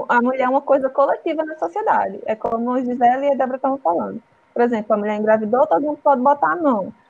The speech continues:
A mulher saiu de casa, vai fazer alguma coisa desse tipo, não quer ter filho, todo mundo vai imprimir uma opinião que não foi pedida. E, e ninguém fala sobre, sabe?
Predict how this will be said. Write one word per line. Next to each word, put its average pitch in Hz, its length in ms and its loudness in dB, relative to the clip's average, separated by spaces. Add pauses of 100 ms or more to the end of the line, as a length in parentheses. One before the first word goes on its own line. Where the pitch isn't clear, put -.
A - 100 2
mulher 214 200 2
saiu 220 220 2
de 233 100 -4
casa, 220 220 2
vai 220 100 -4
fazer 220 260 -2
alguma 220 240 0
coisa 214 260 0
desse 208 200 -6
tipo, 220 180 -4
não 220 100 -8
quer 220 160 -6
ter 233 120 -2
filho, 247 280 -4
todo 233 240 0
mundo 247 220 0
vai 254 160 2
imprimir 240 600 2
uma 247 120 0
opinião 254 580 -4 (300)
que 539 140 6
não 508 160 4
foi 320 220 2
pedida. 220 580 0 (360)
E, 254 160 -2
e 311 80 0
ninguém 330 360 -2 (120)
fala 214 320 2
sobre, 196 300 -4
sabe? 214 300 2